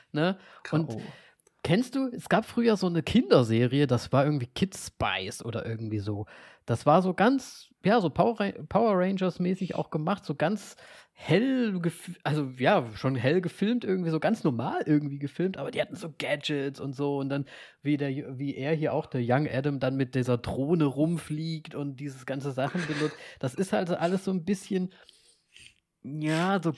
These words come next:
Speaker 1: Gadget-mäßig aus, wie in dieser Spy, Kid Spy-Serie, die ich damals geliebt habe, muss ich ganz ehrlich sagen.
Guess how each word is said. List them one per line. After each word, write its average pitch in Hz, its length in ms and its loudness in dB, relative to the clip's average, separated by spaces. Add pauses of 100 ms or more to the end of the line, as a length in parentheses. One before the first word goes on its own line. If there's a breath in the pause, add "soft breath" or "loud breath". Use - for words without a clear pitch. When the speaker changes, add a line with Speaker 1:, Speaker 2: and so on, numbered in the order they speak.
(140)
Speaker 1:
Gadget-mäßig 190 1080 0
aus, - 180 0 (140)
wie 190 500 -4
in 180 140 -2
dieser 170 320 -4
Spy, 165 640 -2
Kid 226 240 -4
Spy-Serie, 113 1080 -4
die 117 100 -12
ich 117 120 -12
damals 117 840 -6
geliebt 131 500 0
habe, 104 300 -6
muss 107 220 -10
ich 104 120 -10
ganz 110 180 -10
ehrlich 110 280 -10
sagen. 110 340 -10